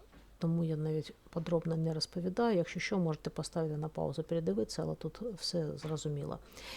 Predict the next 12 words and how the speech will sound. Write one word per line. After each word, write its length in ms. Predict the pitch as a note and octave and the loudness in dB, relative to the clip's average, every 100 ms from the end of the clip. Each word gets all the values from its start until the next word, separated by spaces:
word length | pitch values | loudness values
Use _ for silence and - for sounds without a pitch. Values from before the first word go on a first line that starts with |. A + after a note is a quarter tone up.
| - | -4
І 140 | F#3 A3 | 4 6
ми 160 | A#3+ | 8
знаходимо, 760 | - F#3 - A3+ G#3 F#3+ F3+ F3+ - | 6 4 4 4 6 6 6 2 -2
е, 460 | B3+ F3+ D#3+ - - - - | -2 0 0 -2 -6 -14 -12
що 280 | - F#3+ | -4 2
напруженість, 1200 | F3 E3 - - - D#3+ D#3 - G3 A3 A#3+ - G3 | 4 2 -2 -12 -4 0 0 0 0 2 0 -2 2
я 100 | E3 | 2
чомусь 440 | - E3+ E3+ - | 2 0 2 0
написала 460 | D#3+ D#3+ - E3 D#3+ | -2 -2 0 2 2
приблизно, 540 | F#3 F#3+ B3+ C#4 F#3 | 2 0 0 2 2
але, 240 | F3 | 4
е, 40 | F3+ | 4